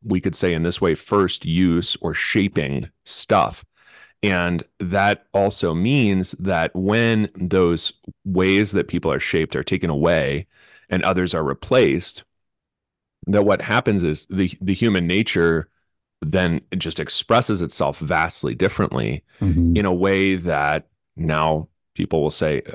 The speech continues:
Speaker 1: "Oh, this has all become more open." I, I don't, I, I understand what they mean by that. That is that people are lacking in shame about their vice,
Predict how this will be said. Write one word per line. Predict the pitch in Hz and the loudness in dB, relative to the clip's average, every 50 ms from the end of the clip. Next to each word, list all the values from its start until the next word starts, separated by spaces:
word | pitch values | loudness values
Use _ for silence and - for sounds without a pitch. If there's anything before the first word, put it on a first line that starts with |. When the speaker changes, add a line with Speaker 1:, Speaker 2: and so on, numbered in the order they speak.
| - - | -6 -4
Speaker 1:
"Oh, | 95 90 82 | -2 -2 0
this | 80 95 - - | -2 -2 -2 -2
has | 107 92 104 | -2 0 0
all | 87 87 85 | 0 0 0
become | 82 90 - - 107 95 87 | -2 -4 -6 -4 -4 -2 -2
more | 82 80 76 - - - | -2 -2 -4 -4 0 2
open." | 95 107 - - 65 65 64 62 _ _ _ _ _ _ _ _ - | 2 2 2 0 -2 -4 -6 -10 _ _ _ _ _ _ _ _ -4
I, | 117 117 - - | -4 -2 -2 0
I | 92 127 147 | 0 2 4
don't, | 160 151 131 113 - _ _ _ _ _ _ _ _ _ _ _ _ - | 4 4 2 2 0 _ _ _ _ _ _ _ _ _ _ _ _ -14
I, | - - _ - | -14 -10 _ -2
I | 107 117 | 0 2
understand | 120 110 107 - - 131 120 113 | 2 0 0 -2 0 0 2 2
what | 110 - | 2 2
they | 90 85 | 2 2
mean | 92 95 98 98 95 | 2 2 2 2 2
by | 82 76 | 0 0
that. | 67 67 58 - - | 0 -2 -2 -2 -2
That | 101 98 92 | -2 0 0
is | 95 92 101 | 0 0 0
that | 90 - - | -2 -4 -2
people | - 127 123 - 110 101 | -2 -2 0 0 2 2
are | 92 85 | 2 2
lacking | 85 80 82 82 87 92 - 104 92 87 78 | 0 0 0 0 0 0 0 -2 -2 0 0
in | 73 76 | -2 -2
shame | 80 - - - 101 92 87 69 - 69 69 - - _ _ _ _ _ _ - | -2 -2 -2 0 0 0 -2 -2 -4 -6 -8 -12 -16 _ _ _ _ _ _ -6
about | - 87 87 85 80 | -4 -2 -2 -2 0
their | - 78 78 | 0 -2 -2
vice, | 76 82 80 78 57 50 - - - - | 0 0 0 0 0 -2 -4 -8 -10 -12